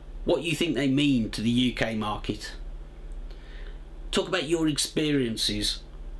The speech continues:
of customer service and the products. Say what you think about how good a brand Cloud nine Vaping is. And say why you're concerned that somebody else might be passing themselves off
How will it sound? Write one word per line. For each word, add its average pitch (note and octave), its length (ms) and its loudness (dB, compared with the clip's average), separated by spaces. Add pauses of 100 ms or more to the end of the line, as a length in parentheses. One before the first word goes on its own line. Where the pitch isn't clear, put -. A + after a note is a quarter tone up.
of - 160 -2
customer D#3 380 0
service B2+ 440 2
and A2+ 100 6
the A2 60 4
products. - 800 -2 (1300)
Say E3+ 480 2 (760)
what B2+ 220 2
you B2+ 100 4
think - 480 0
about G#2+ 300 0
how B2+ 160 0
good A#2+ 240 0
a A2+ 40 0
brand A#2 400 0
Cloud A#2 280 0
nine A2 240 2
Vaping A2 500 2
is. - 200 0 (580)
And - 140 0
say - 400 0 (800)
why D#3 160 2
you're C#3+ 180 2
concerned B2 640 2
that A2 200 0
somebody A#2+ 320 2
else C3 240 0
might A#2 160 4
be G#2+ 100 -4
passing C3 480 2
themselves A2+ 500 2
off - 360 -2